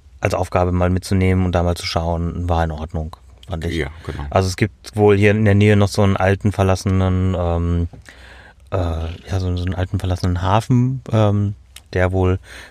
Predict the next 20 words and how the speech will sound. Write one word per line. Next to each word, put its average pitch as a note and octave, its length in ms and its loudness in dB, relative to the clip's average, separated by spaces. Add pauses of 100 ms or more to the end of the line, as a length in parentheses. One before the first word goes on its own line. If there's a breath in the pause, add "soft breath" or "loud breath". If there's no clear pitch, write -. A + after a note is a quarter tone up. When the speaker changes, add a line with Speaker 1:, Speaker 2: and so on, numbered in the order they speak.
Speaker 1:
mal, F#2 480 2
ähm, F2+ 300 0
für - 140 -4
russische G2 380 -2
Experimente F#2+ 500 -2
genutzt G#2+ 340 -2
wurde, A2+ 220 0 (600 loud breath)
ähm, F#2 420 2 (920)
der E2+ 240 -4
dann F2 240 0
jetzt E2 220 -4
komplett F#2+ 380 -4
abgebaut G2 540 2
wurde F#2+ 240 4
und F2+ 120 -2
verlassen G2 320 0
wurde F#2 280 2
und E2+ 120 -2
da F2 180 0
wohl, F2+ 200 -4